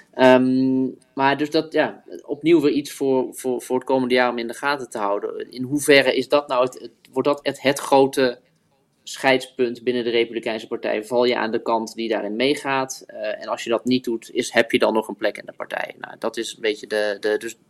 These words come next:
de, ja, en die, die hoorzittingen zelf gaan daar ook een rol in spelen, denk ik.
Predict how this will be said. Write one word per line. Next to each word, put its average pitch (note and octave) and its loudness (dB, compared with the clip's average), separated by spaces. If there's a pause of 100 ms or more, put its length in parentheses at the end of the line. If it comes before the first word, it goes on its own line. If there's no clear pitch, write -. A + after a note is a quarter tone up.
de, A2 2
ja, A2 -2
en B2 2
die, A#2+ 4
die A2+ -4
hoorzittingen A#2+ 8
zelf B2+ 6 (420)
gaan C3+ 2
daar B2+ 0
ook B2 0
een A2+ -6
rol A2 -4
in G2 -8
spelen, - -14
denk - -20
ik. - -20